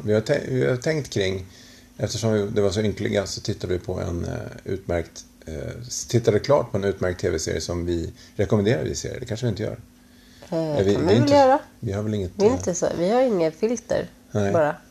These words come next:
Speaker 1: Nej.
Speaker 2: Vi får göra
Speaker 1: Så
Speaker 2: vad vi vill.
Speaker 1: Ja, just det. Så i den här, för frågan om, frågan om Wish kommer liksom upp bakvägen på något sätt. Eh,
Speaker 2: Om Wish
Speaker 1: eh,
Speaker 2: kommer bli arga
Speaker 1: är
Speaker 2: på oss
Speaker 1: med-
Speaker 2: nu för att vi rekommenderar T V-serier.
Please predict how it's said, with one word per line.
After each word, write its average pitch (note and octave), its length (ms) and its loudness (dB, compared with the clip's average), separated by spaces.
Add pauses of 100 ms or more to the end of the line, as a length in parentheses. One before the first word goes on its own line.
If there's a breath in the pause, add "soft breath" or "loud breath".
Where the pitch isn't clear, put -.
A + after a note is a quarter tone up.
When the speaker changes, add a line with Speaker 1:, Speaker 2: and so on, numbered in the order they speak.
Speaker 1:
Nej. G#2 260 0 (340 loud breath)
Speaker 2:
Vi F3 100 4
får C4+ 140 2
göra G#3+ 140 4
Speaker 1:
Så F3+ 80 4
Speaker 2:
vad D#3+ 120 8
vi D#3 80 0
vill. F3+ 320 2 (240)
Speaker 1:
Ja, A2+ 80 -2
just G2+ 160 -4
det. B2+ 100 -8 (800 loud breath)
Så A2+ 400 6
i A#2 80 6
den A#2+ 160 8
här, D3+ 340 4 (100)
för C3 160 2
frågan C3 400 6
om, A#2+ 320 2
frågan B2+ 320 4
om A#2+ 180 4
Wish A#2+ 300 0
kommer A2 180 0
liksom G2 280 0
upp - 260 -2 (220)
bakvägen G#2 680 2
på G#2 60 -2
något F#2+ 120 -2
sätt. - 300 -6 (760 soft breath)
Eh, F2 340 2 (260)
Speaker 2:
Om G3 260 6
Wish A3+ 160 6
Speaker 1:
eh, - 60 -2
Speaker 2:
kommer F3+ 200 4
bli E3 120 4
arga E3+ 300 8
Speaker 1:
är G#3+ 60 6
Speaker 2:
på A#3 80 8
oss A3 180 8
Speaker 1:
med- - 140 4
Speaker 2:
nu F3 60 4
för F3+ 140 -2
att F#3 160 0
vi F#3 140 6
rekommenderar E3+ 600 2
T E3+ 180 2
V-serier. F3+ 540 2